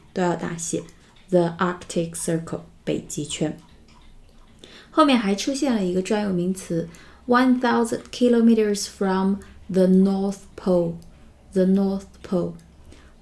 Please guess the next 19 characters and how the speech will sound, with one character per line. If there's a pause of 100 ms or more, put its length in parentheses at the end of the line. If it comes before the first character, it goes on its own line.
(160)
Pole，P (100)
O
L
E，P
O
L
E。 (280)
我
们
用
的
比
较
多
的
呢，
是
表
示